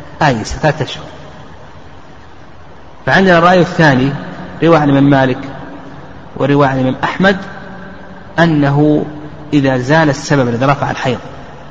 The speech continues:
ولم يعد الحيض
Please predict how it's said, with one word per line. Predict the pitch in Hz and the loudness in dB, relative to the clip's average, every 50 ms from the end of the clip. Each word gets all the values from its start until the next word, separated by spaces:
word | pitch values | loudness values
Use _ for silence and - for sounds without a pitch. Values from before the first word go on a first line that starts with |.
| - - - - - - - - - - - - - - - - - - - - - - - - - - - - - - - - - - - - - - - - - - - - - - - - - - - - - - - - - - - - - - - - - - - - - - - - - - - - - - - - - - - - - - - | -18 -18 -18 -18 -18 -18 -18 -20 -20 -20 -20 -20 -20 -20 -20 -20 -20 -20 -20 -20 -20 -20 -20 -20 -20 -20 -20 -20 -20 -20 -20 -20 -20 -20 -20 -20 -20 -20 -20 -20 -20 -20 -20 -20 -20 -20 -20 -20 -20 -20 -20 -20 -20 -20 -20 -20 -20 -20 -20 -20 -20 -20 -20 -20 -20 -20 -20 -20 -20 -20 -20 -20 -20 -20 -20 -20 -20 -20 -20 -20 -20 -20 -20 -20 -16 -8 -2
ولم | 127 135 156 170 180 180 180 175 170 | 2 4 6 6 6 6 6 6 6
يعد | 156 156 180 170 165 170 165 156 | 6 6 6 6 4 4 4 4
الحيض | 147 131 - - 143 131 113 | 2 2 2 0 0 0 -2